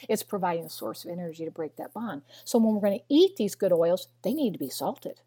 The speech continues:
You need to be eating a salted avocado or salted nuts,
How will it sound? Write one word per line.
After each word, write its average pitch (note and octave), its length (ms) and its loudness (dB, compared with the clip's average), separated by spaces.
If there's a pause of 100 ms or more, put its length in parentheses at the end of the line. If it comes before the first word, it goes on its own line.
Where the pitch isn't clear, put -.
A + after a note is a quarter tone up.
(760)
You F3+ 80 -6
need F#3 160 -2
to F3 60 -4
be F#3 100 -2
eating C4 260 2
a D3+ 60 -10
salted - 360 -8
avocado - 520 -12
or D#3+ 320 -8
salted D3+ 560 -6
nuts, - 460 -8